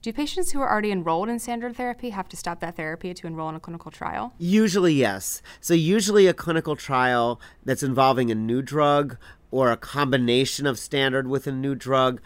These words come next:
Speaker 2: yes, you would have to come off the treatment that you're on. There's usually a brief rest period, uh, called a washout period,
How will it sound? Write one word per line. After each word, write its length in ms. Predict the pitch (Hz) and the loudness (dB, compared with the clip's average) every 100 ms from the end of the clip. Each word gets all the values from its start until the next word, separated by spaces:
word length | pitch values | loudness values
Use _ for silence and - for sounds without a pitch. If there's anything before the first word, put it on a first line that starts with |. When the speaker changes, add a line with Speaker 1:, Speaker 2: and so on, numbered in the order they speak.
| - - - | -20 -20 -20
Speaker 2:
yes, 400 | - 139 110 - | -4 0 0 -4
you 160 | 135 139 | -4 0
would 120 | 131 | 0
have 180 | 123 139 | 0 -4
to 80 | - | -6
come 260 | - 131 - | -8 -10 -8
off 300 | 123 135 147 | -4 -4 -4
the 80 | 170 | -8
treatment 420 | - 156 135 143 | -6 -6 -4 -4
that 220 | 143 127 | -4 -6
you're 120 | 151 | -8
on. 460 | - 120 107 104 117 - - - | -6 -4 -4 -4 -8 -12 -20 -4
There's 200 | 127 101 | -4 0
usually 400 | 131 135 143 131 | -2 -2 2 2
a 60 | 120 | 2
brief 400 | 110 127 143 - | 0 -2 -2 -8
rest 480 | - 110 127 - - | -8 -2 -2 -2 -10
period, 560 | - 127 113 107 113 131 - - - | -6 -2 0 0 -4 -6 -14 -20 -12
uh, 260 | 117 120 98 | -4 -2 -4
called 420 | - - 117 110 | -6 -4 -4 -4
a 80 | 110 | -8
washout 640 | 113 101 120 120 131 107 | -6 -2 -2 -2 -6 -6
period, 480 | - 107 98 95 98 | -8 -8 -6 -6 -8